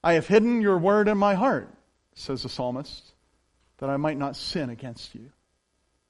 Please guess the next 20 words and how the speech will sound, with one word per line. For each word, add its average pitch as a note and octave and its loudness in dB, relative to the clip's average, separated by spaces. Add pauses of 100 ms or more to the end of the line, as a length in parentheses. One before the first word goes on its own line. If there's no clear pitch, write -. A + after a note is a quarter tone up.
(880)
And C3+ -10
number C#3 -4
three, B2+ -4 (1000)
prioritize D#3 -6
your D3+ -4
devotion A2+ -10 (220)
to - -14
the A#2+ -12
one A#2+ -8
true A#2+ -12
God. A2+ -18 (1000)
I D3+ -4
want C#3+ -2
to - -20
pray C#3+ -2
that B2 -6
we A2+ -14
could A#2 -14
do A#2 -12
that. G#2 -20